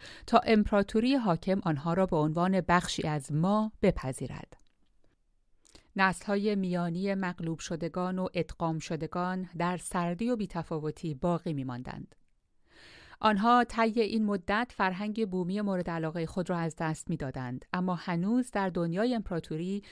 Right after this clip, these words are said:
به عنوان شهروند درجهٔ دو پذیرفته می‌شدند. اما همان فرهنگی که این شهروندان پذیرفته بودند،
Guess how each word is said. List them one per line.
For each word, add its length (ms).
به 60
عنوان 420
شهروند 640
درجهٔ 540
دو 220
پذیرفته 560
می‌شدند. 580
اما 180
همان 180
فرهنگی 520
که 120
این 100
شهروندان 580
پذیرفته 600
بودند، 460